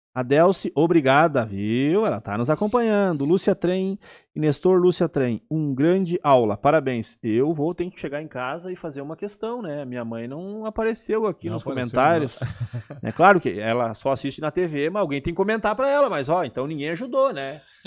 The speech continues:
Speaker 1: Não que ela vai ter que olhar amanhã. E mais, mais alguém aí no
Speaker 2: Mais recados
Speaker 1: Facebook?
Speaker 2: aqui, o nosso querido Marcelo Melo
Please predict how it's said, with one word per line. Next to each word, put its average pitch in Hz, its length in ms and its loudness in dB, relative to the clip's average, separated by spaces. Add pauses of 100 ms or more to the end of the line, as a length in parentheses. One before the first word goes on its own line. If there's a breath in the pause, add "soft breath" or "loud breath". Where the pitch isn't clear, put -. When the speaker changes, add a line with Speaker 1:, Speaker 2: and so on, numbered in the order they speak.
(160)
Speaker 1:
Não 117 160 -6
que 147 100 -4
ela 185 120 -2
vai 202 120 0
ter 214 140 -6
que 214 60 -6
olhar 226 140 -2
amanhã. 196 440 -6 (420 loud breath)
E 147 120 -4
mais, 175 800 -2 (100)
mais 156 220 -2
alguém 131 220 0
aí 131 40 2
no 143 60 2
Speaker 2:
Mais 156 220 0
recados 160 420 0
Speaker 1:
Facebook? 117 280 -4
Speaker 2:
aqui, 165 120 -8
o 165 40 -8
nosso 139 300 -8
querido 127 300 -6
Marcelo 123 640 -6
Melo 123 520 -4